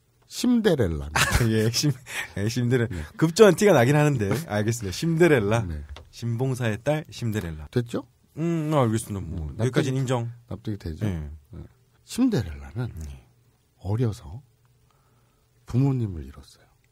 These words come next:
Speaker 2: 음, 부모님을 잃은 건 아니지 않나요? 지금 아빠가 신봉사인데.
Speaker 1: 아니,
Speaker 2: 어머니를
Speaker 1: 그러니까
Speaker 2: 잃었겠지.
Speaker 1: 아니,
Speaker 2: 예.
Speaker 1: 신봉사 씨가 아버지인데
Speaker 2: 예.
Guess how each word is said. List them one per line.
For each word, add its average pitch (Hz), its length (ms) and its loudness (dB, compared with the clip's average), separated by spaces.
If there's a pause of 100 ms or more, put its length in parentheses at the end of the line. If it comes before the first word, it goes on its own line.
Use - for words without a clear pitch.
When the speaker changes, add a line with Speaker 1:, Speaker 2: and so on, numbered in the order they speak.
(140)
Speaker 2:
음, 82 920 -10 (200)
부모님을 139 840 -6
잃은 151 160 -6
건 127 100 -4
아니지 110 200 -4
않나요? 90 300 -6
지금 - 180 -12
아빠가 107 340 -6
신봉사인데. 90 760 -8 (360)
Speaker 1:
아니, 233 280 2
Speaker 2:
어머니를 214 240 6 (180)
Speaker 1:
그러니까 - 20 -2
Speaker 2:
잃었겠지. 110 540 -6
Speaker 1:
아니, 113 380 0 (220)
Speaker 2:
예. 87 120 -10 (300)
Speaker 1:
신봉사 269 540 2
씨가 147 720 -4
아버지인데 104 640 -4
Speaker 2:
예. 82 260 -6